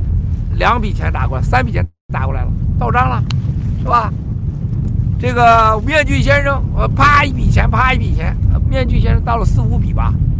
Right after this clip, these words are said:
啊，是吧？现在是借钱嘛，对吧？但是未来也可，我们可以把他们变成 G Club、G 翻身下属公司的原始股东，这在美国什么是合法的啊？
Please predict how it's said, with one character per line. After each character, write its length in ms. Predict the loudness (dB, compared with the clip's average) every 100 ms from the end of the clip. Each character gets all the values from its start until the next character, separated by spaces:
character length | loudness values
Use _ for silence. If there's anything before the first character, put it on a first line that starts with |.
| -2
啊， 160 | -2 -2
是 60 |
吧？ 220 | 0 -2 -2 -2 -2 -2 -2 0
现 180 | 0 0
在 100 | 0
是 120 | 0
借 180 | -2 -4
钱 220 | -4 -4
嘛， 140 | -4 -4 -4 -2
对 60 |
吧？ 220 | 0 -2 -2 -4 -4 -4 -4 -4 -4 -2 -2 -2 -2
但 120 | 0
是 40 | 0
未 240 | 0 0
来 300 | 0 -2 -2 -4 -4 -4 -4 -4 -4 -4 -2 0
也 160 | 0
可， 240 | -2 -2 -2 0
我 100 | -2
们 180 | -2
可 160 | -2 -2
以 80 | -2
把 220 | 0 -2
他 160 | -2 -2
们 100 | -2
变 200 | 0 0
成 220 | 0 0 0 0 2 2 2 2 2 0 0 2 2
G 340 | 2 2 2
Club、 480 | 2 0 2 2 0
G 200 | 0 0
翻 320 | 2 2 2
身 140 | 2 2
下 260 | 2 2
属 140 | 2 2
公 240 | 2 2
司 140 | 2 2
的 200 | 0 0 0 2
原 240 | 2 0
始 140 | 0 -2
股 180 | -2
东， 180 | 0 0 0 0 0 0
这 100 | 0
在 160 | 2 2
美 140 | 0
国 160 | -2 -2
什 140 | -2
么 100 | -2
是 60 | 0
合 160 | 0
法 180 | 0 0
的 60 | 0
啊？ 180 | 0